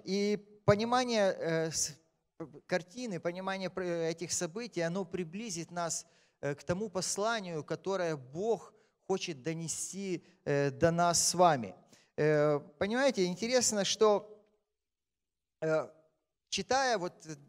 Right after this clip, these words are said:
данный раздел Торы, э, зачастую оно представляется людям в таком,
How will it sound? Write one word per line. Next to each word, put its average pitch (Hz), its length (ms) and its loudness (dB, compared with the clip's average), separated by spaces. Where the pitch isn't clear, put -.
данный 202 320 2
раздел 180 440 -4
Торы, 214 560 -2
э, 156 300 -2
зачастую 208 640 -4
оно 208 160 -6
представляется 208 800 -4
людям 196 360 -6
в - 40 -18
таком, 185 420 -4